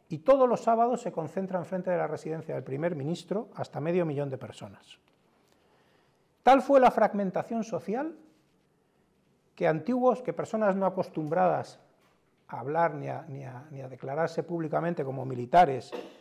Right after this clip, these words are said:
agentes de inteligencia, reservistas, etcétera,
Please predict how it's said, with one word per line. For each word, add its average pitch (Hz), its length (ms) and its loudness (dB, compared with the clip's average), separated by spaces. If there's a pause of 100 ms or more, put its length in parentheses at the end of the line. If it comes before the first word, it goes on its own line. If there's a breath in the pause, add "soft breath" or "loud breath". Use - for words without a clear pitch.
(140)
agentes 151 380 -2
de 151 40 -2
inteligencia, 139 720 -2
reservistas, 131 800 -8
etcétera, 165 440 -6